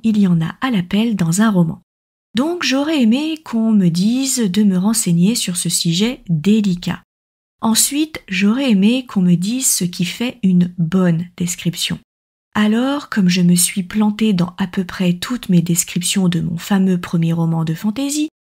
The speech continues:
je te donne tout ce que j'ai appris sur la question. D'abord, une description est rarement statique. On ne pose pas la caméra au sol et on attend que ça se passe. Une description vit,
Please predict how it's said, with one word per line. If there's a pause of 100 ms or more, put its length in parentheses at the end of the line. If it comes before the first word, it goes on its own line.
(140)
je
te
donne
tout
ce
que
j'ai
appris
sur
la
question. (840)
D'abord, (100)
une
description
est
rarement
statique. (340)
On
ne
pose
pas
la
caméra
au
sol (100)
et
on
attend
que
ça
se
passe. (600)
Une
description
vit,